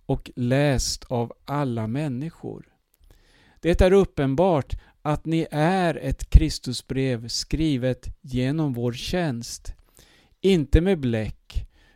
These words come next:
utan med den levande Gudens ande.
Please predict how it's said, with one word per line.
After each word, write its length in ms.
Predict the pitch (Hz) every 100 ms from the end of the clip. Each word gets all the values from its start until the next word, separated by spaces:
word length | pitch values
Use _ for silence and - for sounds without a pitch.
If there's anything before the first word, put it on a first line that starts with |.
| _
utan 480 | 156 151 - 123 110 - -
med 200 | 120 120
den 300 | 120 117 117
levande 600 | 135 165 139 120 117 127
Gudens 840 | 135 - 131 165 156 131 120 - -
ande. 640 | 156 156 131 135 165 113